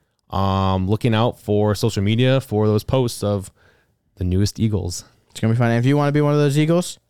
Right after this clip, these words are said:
Speaker 2: Matt, where do you go?
Speaker 1: You go to our athletic website and you look at the recruiting form, fill that out, and, uh, we,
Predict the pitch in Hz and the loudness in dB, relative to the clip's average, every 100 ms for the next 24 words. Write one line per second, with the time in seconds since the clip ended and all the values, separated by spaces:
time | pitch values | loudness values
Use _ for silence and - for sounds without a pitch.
0 | - 123 139 123 135 135 151 180 - _ | -2 0 0 2 2 2 0 -2 -10 _
1 | - 90 92 90 90 90 87 95 98 107 | -8 -2 0 2 0 0 -2 -2 -2 0
2 | 107 - 139 156 - - 95 95 98 98 | -2 0 0 0 -4 -4 -2 -2 -2 -2
3 | 101 - 95 92 - - - _ 104 95 | -4 -4 -4 -4 -6 -14 -20 _ -4 -2
4 | 90 - 127 139 135 151 156 - 117 110 | -2 0 2 2 0 0 0 0 0 2
5 | 107 113 156 - - 101 101 104 - _ | 2 2 0 -2 -4 -2 0 -2 -6 _
6 | _ - 95 90 92 101 | _ -6 -2 0 0 0